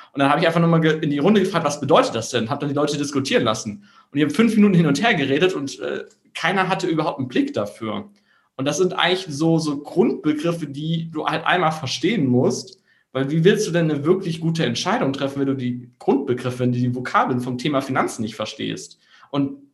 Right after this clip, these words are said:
du kannst auch, und das ist das Spannende, dann sagen die Leute ja immer wieder, „Ja, aber, äh, ich kann's ja delegieren, ich kann ja, jemand anderen kann sich ja darum kümmern.“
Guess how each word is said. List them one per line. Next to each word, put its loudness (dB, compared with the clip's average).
du -8
kannst 0
auch, 4
und 0
das -4
ist -6
das -2
Spannende, 2
dann 2
sagen 2
die 0
Leute 0
ja 2
immer -2
wieder, -2
„Ja, 2
aber, 2
äh, 4
ich -6
kann's -2
ja 0
delegieren, 2
ich -10
kann -4
ja, 0
jemand -2
anderen 0
kann -2
sich -4
ja 2
darum 2
kümmern.“ -2